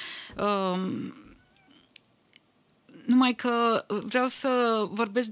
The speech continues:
puțin despre mitul vindecării. Un om vindecat nu înseamnă că este un, um,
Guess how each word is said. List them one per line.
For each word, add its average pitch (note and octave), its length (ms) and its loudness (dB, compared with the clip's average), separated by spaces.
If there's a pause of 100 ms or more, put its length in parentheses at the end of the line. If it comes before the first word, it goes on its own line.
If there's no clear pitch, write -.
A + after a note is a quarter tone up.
(140)
puțin A#3+ 360 0
despre A3 360 0
mitul G#3+ 400 -2
vindecării. F#3 960 -8 (480)
Un A3+ 180 0
om D4+ 180 4
vindecat A#3+ 880 0
nu B3+ 220 4
înseamnă A#3+ 680 4
că G#3 240 -6
este A3 800 2
un, G#3 400 -2
um, F#3+ 540 -4